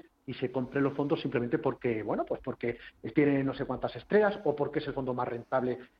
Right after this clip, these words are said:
en los últimos tres meses, que veamos lo que hay detrás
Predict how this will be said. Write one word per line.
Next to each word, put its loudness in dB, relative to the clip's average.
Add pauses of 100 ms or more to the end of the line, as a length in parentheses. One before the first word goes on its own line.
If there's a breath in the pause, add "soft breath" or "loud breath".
en 4
los 0
últimos -2
tres -10
meses, 2 (340)
que 2
veamos 4
lo 4
que 2
hay 6
detrás 0